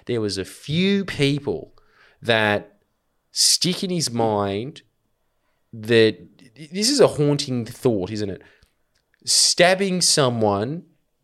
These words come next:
to the point that the person is screaming for their mother,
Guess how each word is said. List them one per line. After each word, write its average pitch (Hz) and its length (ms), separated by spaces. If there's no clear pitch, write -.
to 143 140
the 123 100
point 135 340
that 117 160
the 117 80
person 156 720
is 120 300
screaming 143 680
for 135 200
their 117 160
mother, 107 560